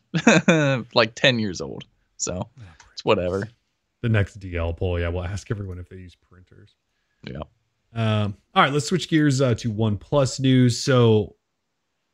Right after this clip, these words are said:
Speaker 2: there's a couple of things here.
Speaker 1: <laughs>
Speaker 2: OnePlus, as we mentioned earlier, dropped, uh, the eleven beta for the eight series.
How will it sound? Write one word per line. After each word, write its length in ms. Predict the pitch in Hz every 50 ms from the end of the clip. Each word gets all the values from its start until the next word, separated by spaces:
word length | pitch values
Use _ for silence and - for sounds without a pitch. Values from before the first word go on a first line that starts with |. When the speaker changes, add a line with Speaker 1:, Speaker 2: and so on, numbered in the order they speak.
| _ 131
Speaker 2:
there's 340 | 143 143 131 123 - -
a 140 | - _ -
couple 260 | - 180 165 160 139
of 80 | 120 117
things 260 | - 120 113 107 175 -
here. 260 | 113 101 95 92 90
Speaker 1:
<laughs> 60 | 92
Speaker 2:
OnePlus, 640 | 107 135 147 156 143 - 160 143 135 135 127 - - -
as 140 | 127 123 110
we 80 | 113 113
mentioned 300 | 120 123 113 - 117 113
earlier, 400 | 113 110 107 107 107 104 104 101
dropped, 640 | 95 - 101 101 98 98 95 - - - - - _ _ _ _ _ _ _ - -
uh, 480 | 95 92 90 85 85 85 82 82 85 82 _ _
the 160 | 113 113 123
eleven 400 | 123 117 123 127 127 123 120 110
beta 380 | 92 117 110 104 92 90 90 92
for 160 | - - 104
the 160 | 95 95 - 107
eight 240 | 104 110 101 101 -
series. 500 | - - 101 90 87 85 85 82 -